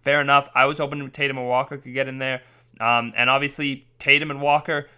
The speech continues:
gonna be on opposite teams for the All-Star game. They were picked on opposite sides. A lot of people expecting maybe we'll see Tatum go at Walker one or two times in that game. They've already kinda hinted at it. So what sticks out to you there for, for the Celtics All-Star Weekend? What are you most excited to be looking for?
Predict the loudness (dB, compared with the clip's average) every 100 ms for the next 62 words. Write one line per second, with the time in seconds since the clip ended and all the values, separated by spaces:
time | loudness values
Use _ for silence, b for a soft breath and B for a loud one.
0 | b -6 -2 0 0 0 -2 -2 -12 -10
1 | -8 -6 -6 -8 -12 -16 _ -6 -2 -2
2 | 0 2 2 0 -4 -4 -6 -6 -6 -8
3 | -8 -8 -4 -4 -6 -10 -4 0 0 -2
4 | -2 -2 -2 -6 -8 -4 -6 -4 -8 -10
5 | b b b -6 -4 -2 -4 -6 -6 -2
6 | -2 0 0 0 2 4 4 2 -4 -4
7 | -4 -6 -8 -4 -2 -2 -4 -4 -2 -2
8 | -2 0 -2 -2 0 0 -2 -6 -4 -4
9 | -6 -2 0 0 -2 -2 -2 -4 b b
10 | 0 0 0 0 0 0 -2 -4 0 0
11 | 2 -2 -4 -8 -8 -4 -4 -4 -2 -4
12 | -2 -6 -6 -8 -8 -8 -8 -10 -6 -6
13 | -4 -8 -10 -10 -14 -14